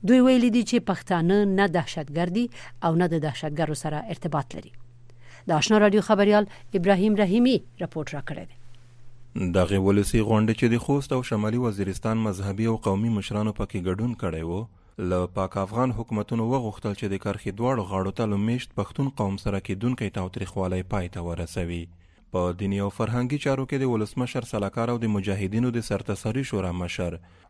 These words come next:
Speaker 2: غونډې ته وویل چې پښتون نه ترهګر دی او نه له ترهګرو سره تړاو لري، خو زیاتوي چې د ترهګرۍ په نوم وژل کیږي.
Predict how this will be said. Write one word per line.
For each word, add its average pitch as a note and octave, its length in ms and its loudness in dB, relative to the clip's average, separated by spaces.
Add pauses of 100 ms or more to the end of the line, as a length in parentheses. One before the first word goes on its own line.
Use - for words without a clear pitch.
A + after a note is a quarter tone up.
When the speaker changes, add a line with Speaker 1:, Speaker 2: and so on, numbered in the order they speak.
(160)
Speaker 2:
غونډې F#2+ 400 -2
ته G2 100 2
وویل B2+ 320 0
چې - 160 -10
پښتون A2 400 0
نه G#2+ 140 0
ترهګر G2+ 500 -2
دی A#2+ 80 0
او G#2+ 160 0
نه C3+ 160 0
له A#2 140 -2
ترهګرو G2+ 500 -2
سره G2 260 -2
تړاو F2+ 400 -2
لري، E2+ 220 -2 (440)
خو G2+ 220 0
زیاتوي F#2+ 400 -4
چې C3 160 -6
د B2 120 -6
ترهګرۍ G#2 580 -2
په G2+ 100 0
نوم F#2+ 160 -2
وژل F#2 340 -2 (100)
کیږي. E2+ 360 -6